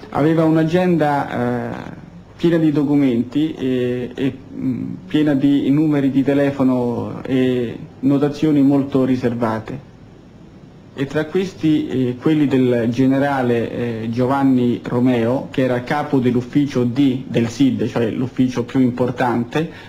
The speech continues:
durante il, eh, sequestro, eh, di Aldo Moro. E vo-, vorrei ricordare che è stato proprio Gio-, il generale Romeo, eh,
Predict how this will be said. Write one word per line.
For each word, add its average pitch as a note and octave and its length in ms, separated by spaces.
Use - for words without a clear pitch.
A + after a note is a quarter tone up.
durante C#3 480
il, A#2+ 200
eh, A2+ 360
sequestro, A#2+ 800
eh, - 40
di B2 220
Aldo A#2 300
Moro. A2+ 460
E B2+ 60
vo-, D3 340
vorrei D3 240
ricordare E3 560
che D3 420
è - 140
stato D3 280
proprio D#3+ 340
Gio-, C3+ 200
il C3+ 160
generale C3+ 480
Romeo, C3+ 680
eh, - 100